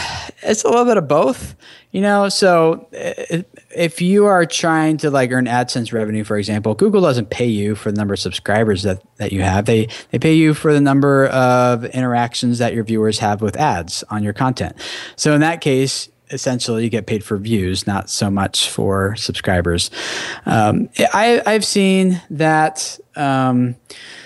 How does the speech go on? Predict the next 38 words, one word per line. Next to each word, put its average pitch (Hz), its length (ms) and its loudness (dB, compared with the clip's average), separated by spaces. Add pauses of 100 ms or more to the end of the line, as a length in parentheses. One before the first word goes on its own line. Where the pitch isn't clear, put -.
(300)
s-, 170 380 -6
subscribers 190 680 2
are 175 40 4
very 170 260 4
important 151 520 -2
from, 139 160 -4
like, 123 140 0
an 117 80 0
S 113 180 -4
E 120 100 2
O 160 100 4
perspective, 156 560 0
because 127 320 0
you 117 80 0
do 135 160 2
have 131 200 0
potentially 127 380 -4
more 120 180 0
people 123 360 -2
who 120 120 2
will 110 240 2
be 107 120 -2
watching 120 400 2
your 123 100 2
videos 123 440 2
now, 117 320 2
which 110 140 -4
will 104 60 -2
give 107 240 -4
you 107 120 0
more, 101 520 0
you 117 120 -8
know, 98 160 -2
watch 117 380 0
time, 113 400 2
which 104 220 -4
then 98 260 -4
looks, - 400 -6